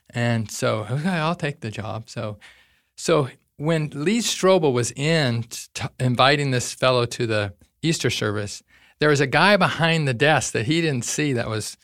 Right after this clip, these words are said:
working on the tile. And he was hearing everything that Lee said.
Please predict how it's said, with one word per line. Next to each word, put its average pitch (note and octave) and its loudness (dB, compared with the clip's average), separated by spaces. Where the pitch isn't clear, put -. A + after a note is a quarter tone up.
working C#3+ 2
on B2+ 2
the A#2 -2
tile. B2+ 0
And A2 -6
he F3+ 2
was F3 0
hearing D#3+ -2
everything B2 -4
that A2 -10
Lee A2 -10
said. C3 -10